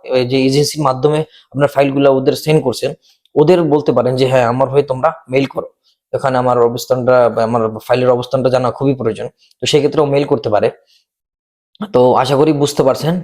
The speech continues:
আর যে কোনো জন্য আপনারা নক করতে পারেন। আমি সর্বদা চেষ্টা করব আপনাদের কিছু ইনফরমেশন, যতটুকু আমি জানি, অল্প জ্ঞানের মানুষ। তো আমি কখনো বলি না মানুষকে যে, "হ্যাঁ, আমি just, আহ, আমার ভিডিও দেখো।" অনেকে দেখি, আহ, বিভিন্ন কমেন্টস করে।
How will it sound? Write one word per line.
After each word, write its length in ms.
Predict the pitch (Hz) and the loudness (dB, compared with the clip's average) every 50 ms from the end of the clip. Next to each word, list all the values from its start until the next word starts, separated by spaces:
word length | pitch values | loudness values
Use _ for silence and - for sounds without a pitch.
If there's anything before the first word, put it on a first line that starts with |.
| - - | -8 -6
আর 280 | 113 110 110 110 110 | -2 0 0 0 0
যে 120 | 117 127 127 | 0 0 0
কোনো 200 | 135 135 131 127 | 0 0 2 0
জন্য 200 | 131 131 131 131 | 0 0 0 0
আপনারা 260 | 123 123 127 123 123 | -2 -2 -2 -2 0
নক 160 | 127 127 - | -2 -2 -2
করতে 240 | - 131 123 123 123 | -2 -2 -2 0 0
পারেন। 240 | 123 120 123 135 139 - - - - _ _ | -2 -2 -2 -6 -10 -16 -20 -20 -20 _ _
আমি 180 | 120 123 127 120 | -6 -4 -4 -2
সর্বদা 340 | - 127 123 123 123 123 | 0 0 0 0 0 -2
চেষ্টা 320 | 120 - 131 - _ - 123 | -4 -4 -8 -6 _ -4 -2
করব 420 | 127 123 120 127 135 143 139 - - | 0 -2 0 0 0 0 0 -2 -6
আপনাদের 400 | 117 113 117 117 110 107 110 107 107 - _ | -10 -6 -4 -4 0 0 0 0 -2 -4 _
কিছু 420 | - 113 - - 113 101 104 104 110 | -16 -16 -8 -6 -6 -6 -4 -6 -6
ইনফরমেশন, 540 | 113 - - 127 127 127 117 - 131 131 | -4 -4 -4 -2 -2 -4 -4 -4 -4 -4
যতটুকু 320 | 127 123 120 - 135 - - | -4 -4 -4 -4 -6 -4 -2
আমি 240 | 117 127 147 160 139 | -2 0 2 2 2
জানি, 240 | 135 117 120 135 - - _ _ | 2 0 -2 -4 -8 -12 _ _
অল্প 420 | - 139 139 139 131 - 135 139 131 | -16 -16 -16 -16 -18 -20 -20 -18 -14
জ্ঞানের 320 | 127 131 127 131 135 127 | -12 -12 -12 -12 -14 -14
মানুষ। 280 | 127 123 120 131 156 156 - - _ _ _ _ _ _ _ - | -14 -14 -14 -14 -16 -16 -20 -20 _ _ _ _ _ _ _ -14
তো 60 | 113 | -12
আমি 340 | 117 120 127 127 127 117 117 - | -10 -8 -8 -8 -8 -8 -6 -8
কখনো 280 | 117 - 139 139 143 | -6 -6 -6 -6 -4
বলি 200 | 131 135 131 131 | -4 -4 -4 -4
না 100 | 127 123 | -4 -4
মানুষকে 440 | 120 113 120 120 117 - - 123 117 | -6 -6 -6 -6 -8 -8 -10 -8 -6
যে, 100 | 123 123 | -4 -4
"হ্যাঁ, 240 | 107 120 120 117 110 | -4 -4 -4 -4 -4
আমি 480 | 107 110 117 117 117 113 117 117 117 117 | -4 -4 -4 -4 -2 -2 -2 -2 0 0
just, 380 | 120 113 - - - - 110 | -2 -2 -4 -6 -8 -4 -2
আহ, 340 | 110 107 107 104 101 95 78 | -2 -2 -2 -2 -4 -4 -6
আমার 260 | - - 117 120 117 | -6 -4 -4 -4 -4
ভিডিও 300 | 117 123 123 123 127 120 | -4 -4 -2 -2 -2 0
দেখো।" 300 | 110 113 - - - 131 - - - - _ _ | 0 -2 -2 -2 -2 -4 -4 -8 -18 -20 _ _
অনেকে 320 | 113 123 127 120 127 131 | -2 -2 0 0 0 0
দেখি, 500 | 123 123 117 - 127 127 123 117 - - | 0 0 0 0 0 0 0 0 0 2
আহ, 140 | 123 117 110 | 4 4 4
বিভিন্ন 360 | 110 127 131 127 131 131 131 | 4 2 2 2 2 2 2
কমেন্টস 360 | - - 123 123 143 - - - | 0 0 -2 -2 -2 -4 -4 -6
করে। 320 | - 180 139 123 156 | -2 0 2 2 2